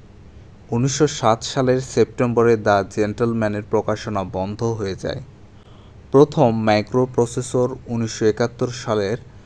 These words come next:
নভেম্বরে ইন্টেল নামের একটি কোম্পানি মার্কেটে নিয়ে আসে সিঙ্গেল চিপের মাইক্রোপ্রসেসর দ্য ইন্টেল চার হাজার চার। এটি তৈরির পেছনে যাদের সবচেয়ে বেশি অবদান ছিল তারা হলেন ইন্টেল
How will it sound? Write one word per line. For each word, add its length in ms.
নভেম্বরে 680
ইন্টেল 420
নামের 340
একটি 360
কোম্পানি 520
মার্কেটে 500
নিয়ে 220
আসে 440
সিঙ্গেল 480
চিপের 520
মাইক্রোপ্রসেসর 920
দ্য 300
ইন্টেল 500
চার 220
হাজার 240
চার। 280
এটি 300
তৈরির 440
পেছনে 440
যাদের 260
সবচেয়ে 580
বেশি 280
অবদান 460
ছিল 300
তারা 300
হলেন 380
ইন্টেল 440